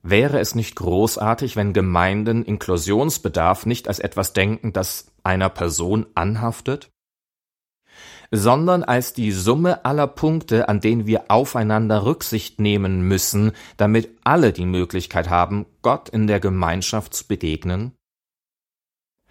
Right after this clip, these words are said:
Inklusionsbedarf in der Gemeinde sollte nicht seiner oder ihrer sein, sondern unserer. Schaffen wir es,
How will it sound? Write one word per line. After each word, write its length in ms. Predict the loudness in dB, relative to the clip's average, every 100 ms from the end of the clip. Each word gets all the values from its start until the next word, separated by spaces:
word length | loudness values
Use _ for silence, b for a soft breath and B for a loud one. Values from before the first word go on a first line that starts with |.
| B B B
Inklusionsbedarf 920 | 0 2 2 2 0 -2 2 2 2
in 120 | 0
der 80 | 0
Gemeinde 540 | 0 4 2 2 0
sollte 360 | 2 2 2 -4
nicht 260 | -4 -8 _ _
seiner 760 | -4 2 2 2 -2 -2 -4 0
oder 360 | 0 0 -6 -10 -6
ihrer 460 | 0 0 0 -2
sein, 480 | -2 -2 -2 -2 -4 -8 -6
sondern 640 | 0 0 0 0 -2 -6 _ _ -2
unserer. 720 | 2 4 4 0 -4 -8 -18 _ _ _ _ _ _ _ _ _ _ b b b b b
Schaffen 480 | -4 -2 0 -2 0
wir 180 | 0 0
es, 340 | -6 -8